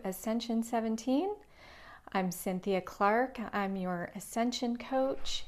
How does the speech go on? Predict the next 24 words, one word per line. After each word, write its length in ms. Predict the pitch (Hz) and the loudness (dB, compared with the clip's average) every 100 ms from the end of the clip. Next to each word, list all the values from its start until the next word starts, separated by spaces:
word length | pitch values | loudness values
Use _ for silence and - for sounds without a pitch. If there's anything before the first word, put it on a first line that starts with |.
| - - | -10 -8
and 440 | 226 240 240 240 | -4 -4 -2 -4
spiritual 560 | 233 - 226 226 - 208 | -6 -2 0 0 0 -2
growth 400 | 208 175 208 - | -2 -2 -2 -4
coach, 560 | - 240 254 - - - - - - - - - | -4 -2 -2 -6 -12 -14 -20 -20 -20 -20 -16 -6
and 500 | 214 214 214 220 214 - | -2 0 0 0 -2 -2
I'm 180 | 220 | 0
really 280 | 240 285 285 | 2 4 4
excited 560 | 262 - 226 208 214 208 | 4 2 2 4 4 2
to 100 | 202 | -2
talk 480 | - - 202 202 - | -2 2 2 2 -4
today 680 | - 196 196 190 196 190 - | -4 -2 0 2 2 0 0
about 840 | 196 170 180 180 180 180 - - - - - - - | -2 0 2 4 2 0 -2 -10 -12 -16 -18 -18 -14
cycles, 920 | - 208 202 - 156 - - - - - - - - - - - - | -2 2 2 2 -4 -6 -8 -10 -12 -16 -18 -20 -20 -20 -20 -20 -2
um, 340 | 190 185 185 | 2 2 2
because 680 | 185 208 - 240 226 233 233 - | 0 -4 0 4 4 4 0 -2
a 40 | 226 | 4
lot 220 | 240 311 | 6 6
of 140 | 392 | 4
times 720 | - 226 208 202 196 196 - - | 0 0 2 2 0 -2 -6 -6
we, 920 | 202 202 208 208 208 208 208 190 - - 208 | -2 0 2 2 2 2 2 0 -2 -4 -2
especially, 800 | 208 - 226 - 202 190 180 - | 0 0 0 2 4 4 4 2
um, 260 | 180 180 | -2 -2
if 220 | 175 180 | -4 -4
you 260 | 185 180 175 | -2 -2 -4